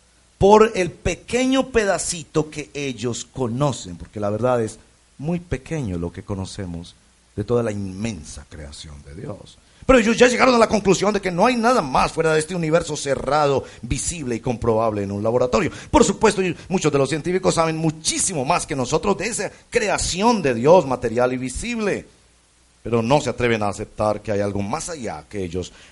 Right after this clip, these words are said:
no conocen y de hecho llegan al punto de esta estupidez humana de no saber que no saben porque se aferran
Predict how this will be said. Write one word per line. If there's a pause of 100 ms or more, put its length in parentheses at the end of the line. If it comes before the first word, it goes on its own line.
no
conocen
y
de
hecho
llegan
al
punto (240)
de
esta
estupidez
humana
de (340)
no
saber (1200)
que
no
saben (400)
porque
se
aferran